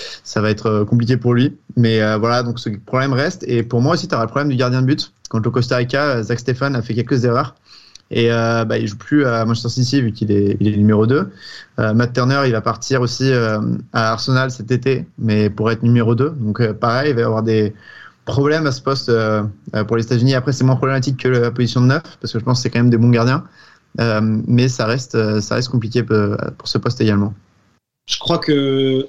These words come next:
Speaker 2: Slonina est né deux ans trop tard, parce que si à l'heure actuelle il avait eu vingt ans avec deux saisons de plus dans les jambes, euh, à mon avis, s'il fait une grande saison, c'est lui. Euh, là, je pense qu'ils prendront pas le risque. Euh, enfin, je,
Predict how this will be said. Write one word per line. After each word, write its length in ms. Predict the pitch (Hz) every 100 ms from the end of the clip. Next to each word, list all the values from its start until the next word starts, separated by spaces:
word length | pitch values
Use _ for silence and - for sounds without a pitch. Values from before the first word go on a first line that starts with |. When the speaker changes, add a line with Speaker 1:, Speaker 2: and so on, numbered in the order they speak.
| -
Speaker 2:
Slonina 1080 | - - - - - 143 139 139 143 160
est 120 | 135 131
né 220 | 143 143
deux 340 | 123 135 123
ans 120 | 143
trop 320 | 143 - - 131
tard, 280 | 156 160
parce 160 | 135 -
que 180 | 139 139
si 480 | - - - 160 160
à 80 | 143
l'heure 140 | 143
actuelle 280 | 135 - 156
il 120 | 143
avait 160 | 123 131
eu 120 | 127
vingt 260 | 135 135 151
ans 220 | 151 135
avec 260 | 120 123
deux 120 | 123 143
saisons 240 | 131 135
de 80 | 123
plus 460 | 143 165 - - - _ _ _ -
dans 140 | 127
les 160 | 131 127
jambes, 340 | 143 156 127 - 123
euh, 400 | 123 123 120 127 127 -
à 80 | 123
mon 300 | 131 147 160
avis, 280 | 156 143 165
s'il 240 | - 123
fait 120 | 139
une 60 | 135
grande 240 | 127 139
saison, 280 | - 135 151
c'est 160 | - 131
lui. 320 | 131 170 - _ _ _ _ _ - 135
Euh, 120 | 131
là, 180 | 143 147
je 80 |
pense 140 | - -
qu'ils 160 | 131
prendront 240 | - 123 123
pas 120 | 131
le 60 | 127
risque. 320 | 139 - 127
Euh, 880 | 120 117 117 113 113 113 113 113 113
enfin, 240 | 113 117
je, 160 | 113